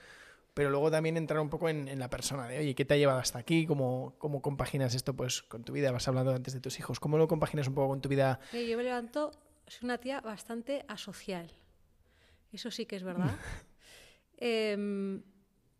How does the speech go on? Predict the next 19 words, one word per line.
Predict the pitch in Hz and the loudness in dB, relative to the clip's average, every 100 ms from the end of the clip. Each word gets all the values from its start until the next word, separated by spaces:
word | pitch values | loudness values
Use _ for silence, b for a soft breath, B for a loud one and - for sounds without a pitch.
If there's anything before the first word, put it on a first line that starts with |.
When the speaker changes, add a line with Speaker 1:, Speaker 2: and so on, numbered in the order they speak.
| _ _ | _ _
Speaker 2:
ahora | 226 | 0
he | |
pasado | 226 240 | 0 0
una | 233 | 0
época | 220 214 | 0 0
más | 214 202 | 0 0
social | - 208 233 226 | -2 -4 0 0
y | 220 | 0
lo | 202 | -4
he | |
pasado | 214 196 | -4 -4
muy | 214 | -2
mal | 208 214 | 0 -2
porque | 208 190 196 196 | -4 -6 -6 -8
lle-, | 220 | -8
llegar | 190 185 202 | -6 -4 -2
de | 214 | -2
resaca | 220 202 214 208 208 | -4 -4 -6 -4 -4
a | 220 | -4